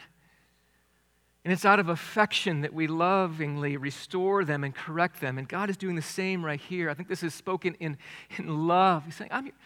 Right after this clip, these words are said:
I'm your father. I have affection for you. But I'm also your master. I have authority over you. Where is my honor?"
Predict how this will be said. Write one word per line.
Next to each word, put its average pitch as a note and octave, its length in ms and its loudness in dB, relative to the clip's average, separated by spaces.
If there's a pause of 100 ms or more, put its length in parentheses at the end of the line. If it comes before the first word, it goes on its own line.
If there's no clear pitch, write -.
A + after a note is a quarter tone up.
(120)
I'm A4 80 -6
your E4+ 60 -4
father. - 400 8
I - 20 6
have D4 100 8
affection C4+ 600 4
for - 180 -6
you. F#3 400 2 (1160)
But A#3 120 -12
I'm C4 120 -6
also D4+ 280 -4
your A3 180 2
master. A3+ 560 0
I C#4 60 0
have D4 160 4
authority C#4 760 0
over C4 380 4
you. D#3+ 420 0 (520)
Where G3+ 500 2 (300)
is G3 160 6
my A3+ 320 8
honor?" B3 560 6